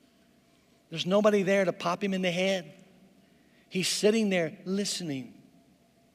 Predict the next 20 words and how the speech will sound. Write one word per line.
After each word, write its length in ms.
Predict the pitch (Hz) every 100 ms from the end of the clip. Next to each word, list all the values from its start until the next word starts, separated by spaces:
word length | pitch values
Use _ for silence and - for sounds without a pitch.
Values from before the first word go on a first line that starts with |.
| _ _ _ _
and 440 | 151 147 151 151 - - - - _ _ _ _ _ _ -
being 200 | 160 143
overcome 520 | 170 196 - 190 190
by 160 | 156 127
sleep. 480 | - - 92 87 - - _ _ _ _ _ _ -
He 160 | - 156
fell 460 | - - 190 214 202
down 400 | 175 185 170 101 - - - - - -
from 200 | - 170
the 80 | 135
third 500 | 120 - 196 208 185
story 680 | - - 185 185 135 - - - _ _ _ _ _ _ _ _ -
and 180 | 151 131
was 180 | 123 -
taken 420 | - 202 185 147
up 280 | 127 - 104
dead. 360 | 131 95 - _ _ _ _ _ _ _ _ _ _ _ _ _ _ _ _ _ _ -
Paul 600 | - 214 190 110 127 139 - _ _ _ _ _ _ _ _ _ _ -
went 260 | 135 160 196
down 320 | 135 110 117